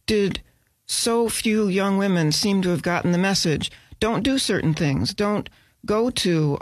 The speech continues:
a boss's hotel room at night," for example. Um, "Don't put yourself in a situation where something bad might happen." You know, this is parallel to the argument that you shouldn't walk around in dangerous neighborhoods at night. If you walk around in a dangerous neighborhood at night and something bad happens, it doesn't make you any less a victim.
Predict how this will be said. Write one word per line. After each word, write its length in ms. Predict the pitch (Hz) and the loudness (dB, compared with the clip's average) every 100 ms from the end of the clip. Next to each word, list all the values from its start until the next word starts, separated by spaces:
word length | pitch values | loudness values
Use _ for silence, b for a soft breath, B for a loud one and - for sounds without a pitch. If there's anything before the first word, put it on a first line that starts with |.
| - - | -8 -4
a 80 | 165 | -2
boss's 500 | - 151 151 151 131 | 0 0 2 0 0
hotel 500 | 160 143 156 165 135 | 0 0 0 2 2
room 260 | 135 135 | 2 2
at 120 | 135 - | 0 0
night," 320 | 156 131 - | 0 0 -4
for 180 | - 147 | -2 0
example. 640 | 135 143 123 147 - - b b b b b _ | 0 0 0 0 -4 -8 b b b b b _
Um, 500 | 190 180 180 180 - - - | 0 2 2 0 -2 -6 -2
"Don't 240 | 214 - | 0 0
put 240 | - 226 | 0 0
yourself 420 | - 226 208 165 165 | 0 0 2 0 2
in 80 | |
a 60 | 156 | 0
situation 800 | 151 175 - 165 156 151 151 143 | 0 0 0 0 2 2 2 0
where 100 | 139 | 0
something 460 | - 151 151 151 | 0 0 2 0
bad 240 | 151 190 233 | 2 0 0
might 220 | 147 - | 0 0
happen." 500 | 143 123 - - 156 b b b b b b - | -2 -2 -4 -8 -10 b b b b b b -4
You 140 | 226 | 0
know, 120 | 226 | 0
this 200 | 220 247 | 0 0
is 100 | 240 | 0
parallel 460 | - 226 240 233 214 | 0 0 2 0 0
to 140 | 185 185 | 0 0
the 140 | 175 | 2
argument 580 | 156 175 180 170 147 - | 0 2 2 2 0 0
that 260 | 151 - - b b b b b | -2 -2 -10 b b b b b
you 80 | 185 | 0
shouldn't 320 | 190 247 220 | 2 2 2
walk 220 | 151 180 | 0 0
around 280 | 180 170 170 | 0 2 2
in 140 | 165 147 | 2 2
dangerous 480 | 160 165 160 151 | 2 2 2 2
neighborhoods 540 | 156 156 147 147 147 147 | 2 2 2 2 2 0
at 100 | 135 | 0
night. 300 | 208 120 - | 0 0 -2
If 200 | - 156 | -4 -2
you 100 | 185 | 0
walk 260 | 165 185 190 | 2 0 0
around 320 | 165 165 165 | 0 2 2
in 120 | 156 | 2
a 40 | 151 | 2
dangerous 460 | 156 160 160 156 | 2 2 2 2
neighborhood 400 | 147 147 147 151 | 2 2 2 2
at 80 | 139 | 2
night 280 | 143 139 127 | 0 0 0
and 120 | 147 | 0
something 380 | - 151 151 151 | 2 0 2 2
bad 240 | 180 240 | 2 2
happens, 460 | 240 156 151 151 147 | 2 2 0 0 0
it 100 | 156 | -2
doesn't 320 | 165 190 156 | -2 0 0
make 180 | 156 151 | 0 0
you 120 | 147 | -2
any 200 | 127 151 | 2 2
less 280 | 143 139 - | 2 0 0
a 60 | 143 | -2
victim. 560 | 127 208 - 143 - | 0 -2 -2 -2 -2